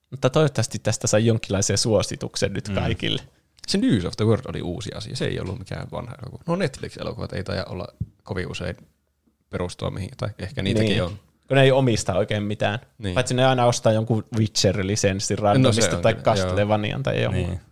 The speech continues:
Speaker 3: Se muuten tuntui ihan jolta-, se, et, no, tämä nyt lähti ihan tangentille, mutta se elokuva tuntui niinkö se olisi ollut joku peli.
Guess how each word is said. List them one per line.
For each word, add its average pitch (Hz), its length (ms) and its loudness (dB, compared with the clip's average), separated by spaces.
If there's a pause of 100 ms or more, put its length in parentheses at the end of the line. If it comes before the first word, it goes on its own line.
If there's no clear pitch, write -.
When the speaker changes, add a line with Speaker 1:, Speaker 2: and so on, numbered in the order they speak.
(140)
Speaker 3:
Se - 140 -2
muuten 156 240 4
tuntui 110 280 4
ihan 107 120 6
jolta-, 101 240 0
se, 101 300 0 (140)
et, - 240 -12
no, 110 240 -4
tämä 107 180 0
nyt 95 100 -6
lähti 104 180 -2
ihan 95 140 0
tangentille, 90 500 -4 (260)
mutta - 100 -20
se 131 60 4
elokuva 110 300 4
tuntui 104 260 0
niinkö 98 280 0 (260)
se 104 80 0
olisi 107 120 2
ollut 107 140 2
joku 101 160 0
peli. - 460 -2